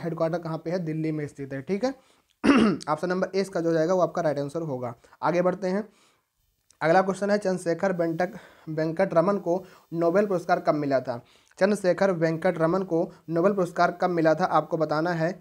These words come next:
कि ऑप्शन नंबर आपके पास है उन्नीस सौ तैंतीस, उन्नीस सौ तीस और उन्नीस सौ,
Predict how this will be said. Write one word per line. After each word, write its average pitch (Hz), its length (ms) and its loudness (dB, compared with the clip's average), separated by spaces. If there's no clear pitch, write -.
कि 170 80 -8
ऑप्शन 165 260 0
नंबर 190 220 2
आपके 175 200 2
पास 165 260 2
है 175 60 -2
उन्नीस 170 260 -2
सौ 156 80 -2
तैंतीस, 156 420 -4
उन्नीस 185 300 0
सौ 160 120 2
तीस 180 340 2
और 156 80 2
उन्नीस 180 320 -2
सौ, 170 160 -2